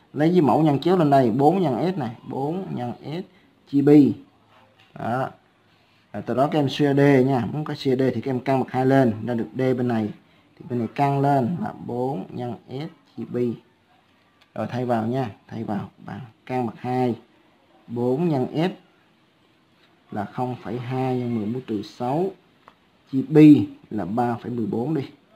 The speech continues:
Rồi chúng ta bấm máy ra. Em bấm căn lên,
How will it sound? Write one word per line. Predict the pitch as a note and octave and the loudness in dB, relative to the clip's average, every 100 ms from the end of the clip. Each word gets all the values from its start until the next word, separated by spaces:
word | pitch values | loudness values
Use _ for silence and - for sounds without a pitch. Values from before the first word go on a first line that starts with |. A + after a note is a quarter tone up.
| - - _ _ _ - _ | -20 -20 _ _ _ -20 _
Rồi | F#2 F2+ | -12 -8
chúng | A2+ | -8
ta | |
bấm | F2 A2+ | -6 -8
máy | B2+ | -8
ra. | B2+ G#2+ _ _ _ _ _ _ _ _ _ _ _ _ _ _ _ _ - | -10 -12 _ _ _ _ _ _ _ _ _ _ _ _ _ _ _ _ -12
Em | A2+ | -8
bấm | C3 | -8
căn | - B2+ A#2 | -4 -2 0
lên, | A2+ | -2